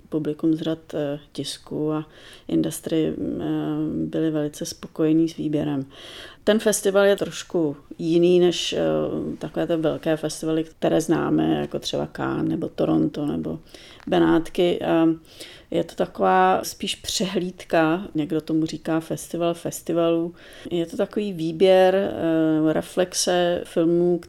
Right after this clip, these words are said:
Je to, je to prostě portrét filmu, který, toho, co se událo nej-, nejzajímavějšího v, v kinematografii toho, eh, předchozího roku. A, a je to fe-, festival nesoutěžní, takže jakoby srdcem festivalu je,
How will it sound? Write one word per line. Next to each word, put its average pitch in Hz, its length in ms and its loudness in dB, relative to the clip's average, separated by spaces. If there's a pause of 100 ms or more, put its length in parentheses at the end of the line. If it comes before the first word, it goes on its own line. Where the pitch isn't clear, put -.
(240)
Je 170 180 0
to, 160 260 -2
je 175 100 2
to 175 80 -4
prostě 175 260 -2
portrét 180 500 2
filmu, 175 240 4
který, 165 300 0 (120)
toho, 180 220 -2
co 196 140 -10
se - 160 2
událo 180 380 2
nej-, 165 340 6
nejzajímavějšího 175 960 2
v, 170 100 -8 (220)
v - 120 -16
kinematografii 170 800 2
toho, 190 420 2 (140)
eh, 180 220 -4
předchozího 190 600 -4
roku. 196 440 2 (580)
A, 165 120 -4
a - 140 -4
je 165 160 4
to 170 100 -6
fe-, 175 240 -2
festival 180 400 -2
nesoutěžní, 165 800 0
takže 151 460 -2
jakoby - 320 -10
srdcem 185 560 0
festivalu 175 800 0
je, 170 360 -4